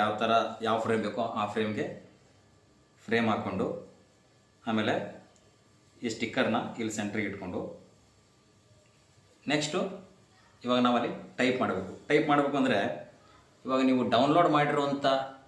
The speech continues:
ಏನು ಫಾಂಟ್ಸ್ಗಳಿದಾವಲ್ಲ, ಅವು ಇವಾಗ ಈ PicArt ಅಪ್ಲಿಕೇಶನ್ ಇದೆಯಲ್ಲ, ಇದರಲ್ಲಿ ಲೋಡ್ ಮಾಡ್ಕೋಬೇಕು ಅದನ್ನು, ಅಂದರೆ ಅಪ್ಲೋಡ್ ಮಾಡ್ಕೋಬೇಕು. ಅದಕ್ಕೆ ನಾವು ಇಲ್ಲಿ ನೆಕ್ಸ್ಟು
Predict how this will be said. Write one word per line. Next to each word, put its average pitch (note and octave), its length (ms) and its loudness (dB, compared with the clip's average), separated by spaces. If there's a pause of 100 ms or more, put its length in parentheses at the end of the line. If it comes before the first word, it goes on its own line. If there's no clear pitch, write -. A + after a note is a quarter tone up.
(760)
ಏನು B2 140 4 (400)
ಫಾಂಟ್ಸ್ಗಳಿದಾವಲ್ಲ, A#2+ 680 0 (340)
ಅವು D#3+ 120 4 (760)
ಇವಾಗ C3 300 0 (160)
ಈ - 20 2 (160)
PicArt C3+ 460 0
ಅಪ್ಲಿಕೇಶನ್ C3+ 540 -2 (100)
ಇದೆಯಲ್ಲ, G#2+ 240 0 (440)
ಇದರಲ್ಲಿ C3 300 0 (240)
ಲೋಡ್ C#3 220 4
ಮಾಡ್ಕೋಬೇಕು A2 400 0
ಅದನ್ನು, F#2 200 -10 (120)
ಅಂದರೆ C3+ 240 2
ಅಪ್ಲೋಡ್ D3 320 4
ಮಾಡ್ಕೋಬೇಕು. G2+ 380 -4 (720)
ಅದಕ್ಕೆ B2+ 300 0
ನಾವು A2 160 4 (1300)
ಇಲ್ಲಿ A#2 140 -6 (100)
ನೆಕ್ಸ್ಟು - 260 -4